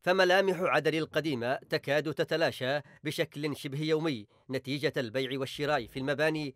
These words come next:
والعبث في الأماكن السياحية. فالأمر لا يقتصر على السطو على أراضي المواطنين، بل يتجاوزه إلى تشويه متعمد لآثار عدن.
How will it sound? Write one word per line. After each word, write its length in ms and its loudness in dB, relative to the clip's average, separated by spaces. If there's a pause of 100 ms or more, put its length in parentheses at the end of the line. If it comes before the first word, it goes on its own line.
(160)
والعبث 600 -2
في 180 -6
الأماكن 480 -4
السياحية. 720 -4 (340)
فالأمر 360 2
لا 120 6
يقتصر 600 0
على 160 -2
السطو 340 -4
على 340 -2
أراضي 280 2
المواطنين، 760 0 (220)
بل 220 0
يتجاوزه 800 0
إلى 320 -4
تشويه 480 -4
متعمد 640 -2
لآثار 720 0
عدن. 360 0